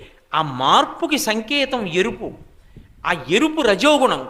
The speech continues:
కోరికతో కూడి ఉంటుంది. అందుకని బ్రహ్మగారు ఎరుపుతో ఉంటాడు, సృష్టి చేస్తూ ఉంటాడు. స్థితికర్త అయిన విష్ణువు నల్లగా ఉంటాడు. ఏమండి, మరి నల్లగా ఉంటే తమోగుణం కదా, నిద్రపోవడం కదా,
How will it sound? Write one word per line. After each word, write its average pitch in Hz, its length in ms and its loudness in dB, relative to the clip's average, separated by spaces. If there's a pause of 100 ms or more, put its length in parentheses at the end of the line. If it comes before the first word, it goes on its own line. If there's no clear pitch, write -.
కోరికతో 294 500 2
కూడి 262 280 -2
ఉంటుంది. 208 580 -2
అందుకని 208 320 -2
బ్రహ్మగారు 226 680 2
ఎరుపుతో 208 440 -2
ఉంటాడు, 208 300 -2
సృష్టి 220 480 -12
చేస్తూ 233 260 -6
ఉంటాడు. 175 300 -12 (680)
స్థితికర్త 302 680 -4
అయిన 285 300 -2
విష్ణువు 294 840 -6
నల్లగా 156 760 0
ఉంటాడు. 156 420 -2 (760)
ఏమండి, 180 360 -2
మరి 233 180 -2
నల్లగా 175 720 0
ఉంటే 214 880 -2 (280)
తమోగుణం 233 680 0
కదా, 156 320 -4
నిద్రపోవడం 226 720 0
కదా, 175 520 -2